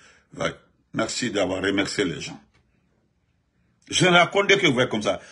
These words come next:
tout le travail qu'il fait à l'administration du territoire, demandez à tout le monde, c'est subdiviser la Guinée. C'est subdiviser la Guinée. C'est-à-dire, qu'est-ce qu'il fait ? Le quartier là doit être divisé en deux parce que le quartier est grand.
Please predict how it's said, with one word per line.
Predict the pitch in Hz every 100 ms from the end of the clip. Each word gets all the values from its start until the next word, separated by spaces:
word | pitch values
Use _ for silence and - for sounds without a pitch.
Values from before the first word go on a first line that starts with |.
| _ -
tout | 370
le | 359 135
travail | 131 135 135 -
qu'il | -
fait | -
à | 117
l'administration | 110 104 107 107 107 110
du | 92
territoire, | 95 87 - 101 - _ _
demandez | - 131 139 131 127
à | 104
tout | -
le | 113
monde, | 98 104 - - -
c'est | - 131
subdiviser | - 160 117 139 139 135 131
la | 101
Guinée. | 90 101 90 - _ _ _ _ _ _ _ _ _ _ _ _ _ _ _ _ _ _ _ _
C'est | - 202 202
subdiviser | - 339 294 277 320 330 302 285
la | 220
Guinée. | 180 220 233 208 - _ _
C'est-à-dire, | 147 175 269 359 _ _ _ -
qu'est-ce | 247 -
qu'il | 165 143
fait ? | - 143 - _ _ _ _ _ _ _ _ _ _ _ _ _ _
Le | 117 123
quartier | 165 151 170
là | 147
doit | 131 135 123
être | 107
divisé | 113 117 127
en | 107
deux | 98 123
parce | - 98
que | -
le | 98
quartier | - 101 - 98
est |
grand. | 82 82